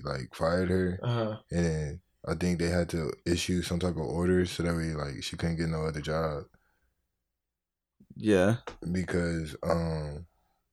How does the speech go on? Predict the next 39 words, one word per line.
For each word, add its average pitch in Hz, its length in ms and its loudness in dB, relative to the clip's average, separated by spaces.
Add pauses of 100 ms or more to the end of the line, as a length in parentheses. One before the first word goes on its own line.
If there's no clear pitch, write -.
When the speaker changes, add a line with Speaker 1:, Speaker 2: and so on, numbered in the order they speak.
(180)
Speaker 1:
they 90 100 0
were 87 140 2
worried 85 380 2
that 80 180 -2
she - 100 -2
would 82 140 0
just 78 240 -2
leave 82 240 0
that 82 220 2
hospital 82 400 -2
and 76 100 -4
go 71 100 -2
to 73 140 -6
another 69 260 -6
hospital. - 520 -10 (340)
That's 80 160 0
another 80 280 0
reason 80 200 -2
why 78 80 -2
her 73 80 -6
bill 76 280 -2
was - 100 -8
so 139 80 -8
high. 80 320 -6 (960)
'Cause 80 120 -6
they 85 120 2
didn't 82 160 0
want 78 160 0
her 76 260 -2
out. - 140 -6 (880)
Speaker 2:
Mm-mm. 76 560 -2 (100)
Speaker 1:
They, 151 280 -6 (100)
they 156 140 -2
didn't 160 260 -2
want 151 160 -4
her 135 240 -4
out 131 240 -6 (560)
at - 140 -6
all. 71 400 -2